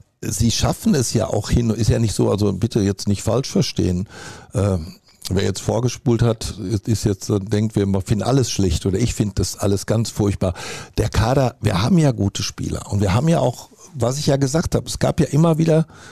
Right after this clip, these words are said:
Momente, wo wir richtig gut gespielt haben. Wir haben ja auch, äh,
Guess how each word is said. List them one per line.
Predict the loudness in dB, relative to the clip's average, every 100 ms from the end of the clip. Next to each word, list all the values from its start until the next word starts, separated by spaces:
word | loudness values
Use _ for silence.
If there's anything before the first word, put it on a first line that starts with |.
| -6
Momente, | 0 2 4 2 2 2
wo | 4 4
wir | 4
richtig | 2 0 -4
gut | -2 -2
gespielt | 0 -2 0 2
haben. | 2 2
Wir | 0
haben | 2
ja | 2
auch, | 0 -4 -6 -2
äh, | 0